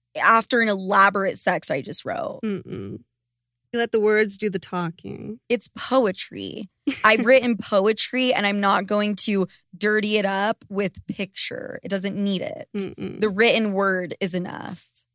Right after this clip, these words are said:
Speaker 1: okay? The other thing, you should be texting back pretty quickly.
Speaker 2: Yes, that's a huge one.
Speaker 1: Yeah, this isn't like a send it and then put your phone in your fucking desk drawer at work and, like,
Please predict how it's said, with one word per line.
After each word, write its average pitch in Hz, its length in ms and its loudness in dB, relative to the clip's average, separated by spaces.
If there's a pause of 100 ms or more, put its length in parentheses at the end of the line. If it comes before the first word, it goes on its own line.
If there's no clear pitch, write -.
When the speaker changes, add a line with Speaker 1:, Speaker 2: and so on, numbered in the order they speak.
(120)
Speaker 1:
okay? 208 540 0 (460)
The 294 80 6
other 311 240 4
thing, 202 320 2
you 233 140 0
should 453 140 6
be 466 140 6
texting 262 420 2
back 208 240 0
pretty 220 160 -4
quickly. - 680 -8 (180)
Speaker 2:
Yes, 196 480 -2
that's - 180 -4
a 208 60 -4
huge 190 880 -2
one. 180 480 -10
Speaker 1:
Yeah, 233 500 2
this 240 140 2
isn't 294 300 2
like 285 220 4
a 233 360 6
send 226 460 2
it 214 400 6
and 208 160 2
then 208 180 0
put 220 220 -4
your 208 160 2
phone 196 460 2
in 196 260 -2
your 196 240 -2
fucking 202 420 0
desk 196 360 0
drawer 190 340 0
at 185 120 4
work 190 440 0
and, 190 100 0
like, 190 200 -4